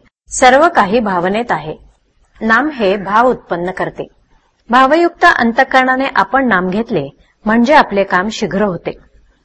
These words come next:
साधूंची अगर संतांची लक्षणे आपल्या अंगात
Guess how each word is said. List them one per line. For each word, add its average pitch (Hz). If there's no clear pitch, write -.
साधूंची 294
अगर 254
संतांची 220
लक्षणे 196
आपल्या 294
अंगात 226